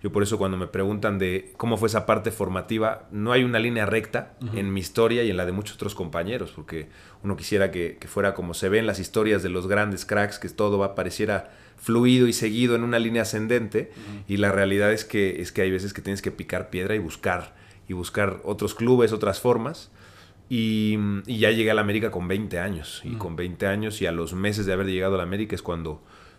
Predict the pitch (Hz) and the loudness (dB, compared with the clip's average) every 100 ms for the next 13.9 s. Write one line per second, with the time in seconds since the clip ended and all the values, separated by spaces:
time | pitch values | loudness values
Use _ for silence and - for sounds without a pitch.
0 | - 87 95 110 107 117 120 101 82 95 | -14 -4 -2 -2 0 2 2 2 -2 -2
1 | 92 101 87 82 82 85 82 87 95 87 | -2 -2 -4 -6 -6 -6 -6 -4 -2 -4
2 | 85 90 90 85 82 90 90 90 95 120 | -4 -4 -2 -2 -4 -4 -4 -2 0 0
3 | 123 131 - - - - - - - - | -2 -2 -8 -10 -20 -20 -20 -18 -6 -2
4 | - 135 135 127 143 127 127 120 120 107 | 0 0 0 -2 -2 -2 -2 -2 -2 -2
5 | 101 92 110 104 117 98 92 - 120 - | -4 -6 -10 -8 -4 -2 -4 -4 -10 -10
6 | 107 120 127 127 127 127 127 127 127 117 | -8 -4 -2 0 -2 0 -2 0 0 -2
7 | 95 104 113 120 117 113 123 117 107 113 | -6 -8 -6 -6 -6 -4 -4 -4 -6 -6
8 | 107 107 117 120 101 - 117 123 131 127 | -4 0 0 -2 -4 -6 -4 -4 -4 -6
9 | - - 104 107 107 104 107 101 95 - | -8 -12 -12 -8 -8 -8 -10 -10 -12 -8
10 | 117 117 98 98 101 98 117 120 117 113 | -6 -6 -8 -12 -10 -8 -8 -6 -6 -8
11 | - - _ - 104 104 120 - 95 98 | -12 -20 _ -10 -4 -2 -2 -4 -2 0
12 | 101 107 104 98 87 85 87 76 85 113 | 2 2 0 -4 -6 -10 -14 -14 -6 2
13 | 131 120 120 113 117 104 113 98 - | 2 4 0 -2 -4 0 2 2 -2